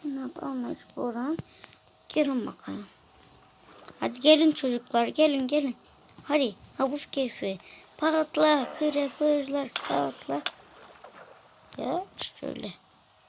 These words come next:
Çekilin bakayım. Hemen gidelim. Dağ tepesine. Ana, büyük bir dağ değilmiş zaten. Aha. Aha.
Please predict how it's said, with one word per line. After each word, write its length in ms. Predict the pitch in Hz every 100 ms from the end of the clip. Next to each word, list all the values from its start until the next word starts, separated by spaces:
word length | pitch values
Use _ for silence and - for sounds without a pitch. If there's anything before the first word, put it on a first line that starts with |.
| _ _ _ -
Çekilin 460 | - - - -
bakayım. 500 | - - - 247 294 294 - - _ - - _ _ _ _ _ _ _ - _ _ _ _ _ _ _ _ - - _ _ _ _ _ _ - - - - - - _ - - _ _
Hemen 400 | 247 226 226 220
gidelim. 520 | 220 202 220 226 220 196 - - _ _ _ -
Dağ 260 | - - 190
tepesine. 600 | - - - - - 226
Ana, 500 | 226 220 220 220 220
büyük 180 | 214 208 -
bir 120 | -
dağ 180 | 208 214 202
değilmiş 420 | 208 214 208 196
zaten. 460 | - 208 202 - 214 - - - - 220 _ -
Aha. 80 | 220 185 - - _ _ - _ _ - - - - -
Aha. 420 | 202 - 349